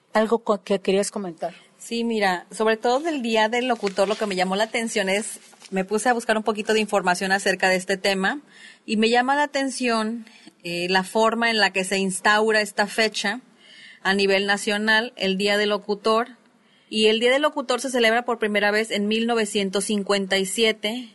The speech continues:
Speaker 2: cuando fue instituido por Francisco Neri Cano, que era el fundador de la Asociación Nacional de Locutores, estipulando que se festeje-, que se festejara cada catorce de septiembre del año en curso la celebración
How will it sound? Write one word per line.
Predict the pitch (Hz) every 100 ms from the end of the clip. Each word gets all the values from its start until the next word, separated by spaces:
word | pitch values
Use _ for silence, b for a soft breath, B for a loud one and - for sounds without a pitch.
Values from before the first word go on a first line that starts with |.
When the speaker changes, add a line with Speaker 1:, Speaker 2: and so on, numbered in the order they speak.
| -
Speaker 2:
cuando | 196 196
fue | 190 208
instituido | 190 240 240 220 214
por | 214 202
Francisco | 196 190 208 - 220
Neri | 202 185 190
Cano, | 185 208 196 220 285 B B B
que | - 202
era |
el | 220
fundador | 220 220 202 185 185 190
de | 214
la | 226
Asociación | 214 185 185 185
Nacional | 185 185 190 175
de | 180
Locutores, | 180 180 190 208 202 247 - - B
estipulando | 196 190 220 - 214 214 226
que | 233
se | 247
festeje-, | 226 202 - 202 190 196 -
que | 202
se | 202
festejara | 190 190 190 196 185
cada | 202 202 196
catorce | 185 180 - 240 240 240 240
de | 226
septiembre | 208 190 - 214 208 202 185
del | 180
año | 185 185
en | 180
curso | 170 226 247 247 277 339 - B B
la | 185 185
celebración | 190 190 185 185 220 226 277